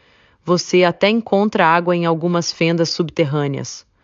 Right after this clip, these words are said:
mas é muito caro abrir poços e nem sempre é garantia de achar. No caso dos assentados, só se resolve o problema com a participação do governo federal em parceria com o poder local,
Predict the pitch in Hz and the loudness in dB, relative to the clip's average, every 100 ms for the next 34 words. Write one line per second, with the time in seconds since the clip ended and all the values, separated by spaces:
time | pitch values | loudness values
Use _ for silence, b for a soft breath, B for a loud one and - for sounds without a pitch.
0 | _ _ - 185 185 180 202 196 220 - | _ _ -4 0 2 2 0 -2 -6 0
1 | 165 165 160 143 156 147 156 147 143 - | 2 2 0 0 -4 -2 0 2 0 -4
2 | 151 - 214 233 277 - 220 226 - 233 | -8 -4 0 2 0 0 -2 0 -2 -2
3 | 185 180 180 175 - 170 160 151 - - | 0 0 0 -2 -2 -2 -2 -2 -6 -6
4 | 127 - B B B B B B B 190 | -8 -14 B B B B B B B 0
5 | 202 - 220 247 247 208 185 180 - 160 | 2 2 2 2 0 -2 0 -2 -2 -4
6 | 139 165 160 139 127 - - b b - | 0 2 2 0 -8 -12 -14 b b -12
7 | - - 190 240 - 240 254 190 190 180 | -4 2 2 2 0 2 2 4 2 0
8 | - 170 147 156 151 143 151 139 170 185 | 0 0 2 0 -2 -2 -4 0 0 0
9 | - 170 170 156 - 160 156 156 147 170 | -4 -4 -2 -2 -2 -2 0 0 2 0
10 | 160 175 160 147 143 143 160 151 - 147 | -2 -2 0 0 0 -2 -2 -2 -2 -2
11 | 151 - 151 147 143 143 131 - 127 117 | -2 -2 -4 -2 -2 -2 -2 -4 -4 -4